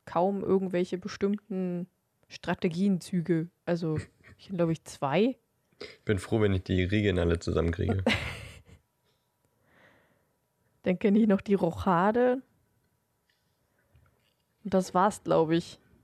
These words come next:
Speaker 1: Die französische, äh, französische Angriff? Ach nee, ach, keine Ahnung. Weiß ich nicht. Also wenn du irgendein Land sagst und dann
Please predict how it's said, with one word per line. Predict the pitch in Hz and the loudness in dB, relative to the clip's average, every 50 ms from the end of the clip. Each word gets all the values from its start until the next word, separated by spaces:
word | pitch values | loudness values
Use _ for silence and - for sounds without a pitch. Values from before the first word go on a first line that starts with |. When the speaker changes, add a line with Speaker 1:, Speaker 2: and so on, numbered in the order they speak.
| _ _ _ _ _ _ _ _ _ _ _ _ _ _ _ _ _ _ _ _ _ _ - | _ _ _ _ _ _ _ _ _ _ _ _ _ _ _ _ _ _ _ _ _ _ -12
Speaker 1:
Die | - 190 | -10 -10
französische, | - - 180 170 - - 190 202 - 220 208 - - 202 196 196 196 190 185 185 185 180 - - - - - - | -8 -8 -8 -6 -2 0 0 0 2 0 0 0 2 2 4 4 4 4 4 2 2 0 0 -2 -4 -6 -10 -12
äh, | 196 202 208 - - 190 - - | -12 -12 -10 -10 -10 -12 -14 -16
französische | - - 185 - - 185 190 190 185 - 160 - | -16 -16 -10 -6 -4 -2 -2 -2 -2 -4 -6 -6
Angriff? | 151 147 180 214 - - 311 302 - _ _ _ | -6 -6 -8 -8 -8 -8 -8 -10 -10 _ _ _
Ach | 294 226 - - | -14 -14 -10 -8
nee, | 156 147 - | -8 -6 -6
ach, | 160 - - | -8 -8 -6
keine | - 160 147 120 | -6 -4 -4 -4
Ahnung. | 110 127 127 135 139 - - _ _ _ - - - - _ _ _ _ _ _ _ - | -4 -6 -8 -10 -14 -20 -20 _ _ _ -20 -20 -20 -20 _ _ _ _ _ _ _ 0
Weiß | 175 175 170 156 | 2 2 2 0
ich | 165 156 | -2 -4
nicht. | 156 151 - - - _ _ _ _ _ _ _ _ _ - - _ _ _ | -6 -8 -12 -16 -20 _ _ _ _ _ _ _ _ _ -20 -20 _ _ _
Also | - 170 165 165 175 | -4 -4 -2 2 2
wenn | 190 196 | 2 4
du | 196 196 | 4 2
irgendein | - - 226 233 226 226 220 - - 214 202 196 190 185 202 _ _ _ - | 4 4 4 4 4 2 0 0 -2 -2 0 0 0 -2 -6 _ _ _ -4
Land | 156 156 165 214 240 262 277 - _ _ _ _ - | 0 0 2 2 0 -2 -4 -8 _ _ _ _ -2
sagst | 226 240 247 254 254 - - - - - - _ _ _ _ _ _ _ _ _ _ _ _ _ _ _ _ _ _ _ _ - | 0 2 2 0 -2 -6 -14 -18 -18 -18 -20 _ _ _ _ _ _ _ _ _ _ _ _ _ _ _ _ _ _ _ _ -2
und | 196 185 180 | -2 0 2
dann | 190 190 190 | 2 2 2